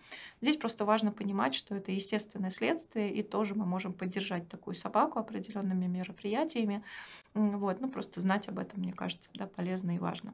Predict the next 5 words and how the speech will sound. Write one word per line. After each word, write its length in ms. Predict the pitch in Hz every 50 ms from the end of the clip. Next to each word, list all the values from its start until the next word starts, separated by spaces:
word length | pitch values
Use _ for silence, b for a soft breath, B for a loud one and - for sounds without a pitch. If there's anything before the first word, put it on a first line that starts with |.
| - _ _
что 140 | - - - -
такое 160 | - - 95
может 300 | - 175 170 175 - -
произойти. 560 | _ - - 185 190 190 185 175 - - - - _ _ _ _ _ _ _ - - - - - _ _ _ _ _ _ _ _ _ _ _ _ _ - B B B B B B B B B B B B B B B B -
А, 560 | 240 247 247 240 240 240 233 233 233 226